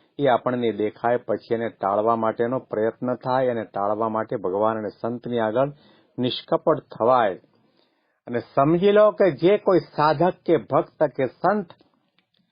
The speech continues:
ગુરુ હરિ મહાન સ્વામી મહારાજના ચરણ કમળની અંદર મસ્તક ઝુકાવી ચોધાર આંસુએ રડતો રડતો એમ કહી દે કે, "સ્વામી, મારામાં ક્રોધ બહુ છે, મારામાં સ્વભાવ છે, મારામાં લોભ છે, મારામાં માન છે, મારામાં ઈર્ષા છે,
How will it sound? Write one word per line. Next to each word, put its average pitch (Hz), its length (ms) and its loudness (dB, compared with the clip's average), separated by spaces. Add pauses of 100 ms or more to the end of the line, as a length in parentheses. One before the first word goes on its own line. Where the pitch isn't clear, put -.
(460)
ગુરુ 180 340 2
હરિ 151 180 2
મહાન 135 360 2
સ્વામી 147 340 0
મહારાજના 123 840 0 (560)
ચરણ 156 240 -2
કમળની 123 480 -2
અંદર 107 200 -2
મસ્તક 113 500 -4
ઝુકાવી 107 720 -4 (100)
ચોધાર 117 360 0
આંસુએ 110 500 -6
રડતો 113 360 -2
રડતો 107 380 -4
એમ 104 160 -4
કહી 104 260 -6
દે 101 160 -4
કે, - 60 -20 (100)
"સ્વામી, 104 260 -4
મારામાં 98 440 -4
ક્રોધ 98 360 -6
બહુ 95 220 -4
છે, - 420 -14 (1120)
મારામાં 104 380 -4
સ્વભાવ 98 500 -2
છે, 98 260 -8
મારામાં 92 500 -4
લોભ 98 300 -2
છે, 101 300 -8
મારામાં 92 480 -10
માન 92 320 -10
છે, - 220 -12
મારામાં 95 420 -10
ઈર્ષા 107 380 -10
છે, 101 260 -16